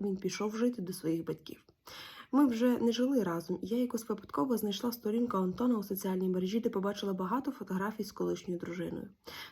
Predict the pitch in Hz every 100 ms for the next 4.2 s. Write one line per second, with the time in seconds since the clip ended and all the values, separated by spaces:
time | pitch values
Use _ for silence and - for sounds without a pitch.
0 | - 294 294 262 226 233 233 226 196 190
1 | 185 180 175 170 208 233 180 - 170 165
2 | 160 - - - - - _ - 220 220
3 | 208 208 277 254 185 185 196 190 196 196
4 | 196 190